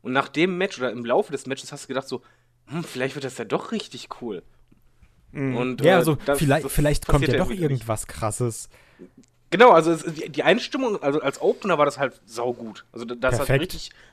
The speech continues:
Speaker 1: Bock auf mehr gemacht. Du warst dann wieder in, ja, obwohl du halt vorher keine Erwartung hattest, hattest du dann auf jeden Fall dann plötzlich Bock auf ein Pay-Per-View, dann so, „Ah, vielleicht ja doch.“
Speaker 2: Ja,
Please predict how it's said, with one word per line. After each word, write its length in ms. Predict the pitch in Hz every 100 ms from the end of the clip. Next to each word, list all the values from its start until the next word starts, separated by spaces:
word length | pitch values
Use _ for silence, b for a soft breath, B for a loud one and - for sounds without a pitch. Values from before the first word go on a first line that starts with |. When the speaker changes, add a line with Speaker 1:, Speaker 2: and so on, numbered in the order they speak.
| _
Speaker 1:
Bock 160 | 160 147
auf 140 | 143
mehr 280 | 147 185 190
gemacht. 280 | 175 175 151
Du 120 | 143
warst 180 | 156 160
dann 140 | 151
wieder 160 | 143 131
in, 260 | 131 - - _ _ _
ja, 320 | 139 175 151 - - -
obwohl 240 | 147 147 185
du 100 | 170
halt 120 | 156
vorher 180 | 170 151
keine 160 | 139
Erwartung 300 | 117 147 -
hattest, 240 | 160 165 -
hattest 260 | 156 -
du 40 | 139
dann 100 | 131
auf 120 | 117
jeden 120 | 143
Fall 180 | 135 127
dann 240 | 120 135 -
plötzlich 280 | 160 139 127
Bock 160 | 143
auf 140 | 135 139
ein 80 | 143
Pay-Per-View, 340 | 143 135 139
dann 140 | 127
so, 160 | 127 131 b b _
„Ah, 120 | -
vielleicht 360 | 185 202 170 190
ja 80 | 165
doch.“ 360 | 135 110 - _ _ _ _ _ _ _ _ _ _ _
Speaker 2:
Ja, 200 | 143 -